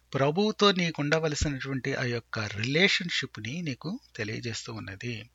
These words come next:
ప్రభువుతో నీకుండేటువంటి ఆ యొక్క రిలేషన్‌షిప్, ప్రాపర్ రిలేషన్‌షిప్, కడగబడినటువంటి ఆ యొక్క మనసాక్షి నీకున్నదా? ఇంకనూ లేకపోతే నీ మనసాక్షి కొన్ని విషయంలో నిన్ను ఇంకనూ గద్దిస్తున్నప్పటికీ వాటిని ఓవర్ రైడ్ చేస్తూ,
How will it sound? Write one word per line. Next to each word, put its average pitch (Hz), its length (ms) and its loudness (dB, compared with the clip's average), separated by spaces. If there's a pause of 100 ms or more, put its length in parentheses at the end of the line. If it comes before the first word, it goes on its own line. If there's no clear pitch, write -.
(440)
ప్రభువుతో 180 440 0
నీకుండేటువంటి 151 800 -2
ఆ - 20 4
యొక్క 123 240 -2
రిలేషన్‌షిప్, 143 840 0 (120)
ప్రాపర్ 127 340 -2
రిలేషన్‌షిప్, 135 840 -2
కడగబడినటువంటి 156 1120 0
ఆ 123 60 0
యొక్క 120 240 -4
మనసాక్షి 110 920 -2 (420)
నీకున్నదా? 101 640 -4 (600)
ఇంకనూ 190 520 4
లేకపోతే 151 680 2
నీ 139 160 0
మనసాక్షి 123 1000 0 (440)
కొన్ని 175 220 2
విషయంలో 170 540 0
నిన్ను 139 240 0
ఇంకనూ 147 460 -2
గద్దిస్తున్నప్పటికీ 120 1080 -4 (540)
వాటిని 170 360 2
ఓవర్ 139 440 2
రైడ్ 151 340 8
చేస్తూ, 123 560 2